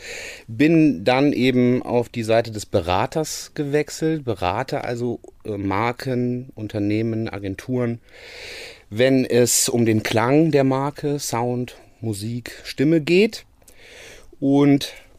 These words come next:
weil du es angesprochen hast, natürlich geht's auch in der heutigen Welt bei allen Themen immer um Daten. Und aufgrund dieser Beratungstätigkeit,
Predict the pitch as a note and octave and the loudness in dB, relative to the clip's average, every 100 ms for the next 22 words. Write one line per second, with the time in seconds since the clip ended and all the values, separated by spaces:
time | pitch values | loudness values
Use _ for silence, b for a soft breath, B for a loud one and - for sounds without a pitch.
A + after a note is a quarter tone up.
0 | - - G#2 G#2 E2+ B2 A#2+ - B2 A#2+ | -10 -4 -2 -2 0 -2 0 0 0 0
1 | A2 A2+ - - A2 G#2 A#2+ - B2 B2 | -2 -4 -6 -8 -10 -4 -4 -2 -4 -4
2 | - A2 A2 - - A2+ A2 A#2+ A#2+ A2+ | 0 2 0 -2 -8 -2 0 0 2 0
3 | G#2 G#2+ A#2+ A#2 - - A2 - A#2 D3 | 2 2 2 0 -10 -4 -2 0 0 0
4 | D3+ C#3+ B2 C3 A#2 G2+ G#2 B2 D3+ - | 0 -2 0 -2 -2 0 0 0 -2 -2
5 | F3 B2 G#2+ - A2+ C3 C#3 B2 A2+ G2+ | -2 -2 -6 -6 2 2 2 -2 -2 0
6 | A2+ C#3+ D3 - C3 - A#2+ - A#2+ A#2 | 0 0 -4 -2 -6 -6 -12 -8 -4 -4
7 | A2+ | -6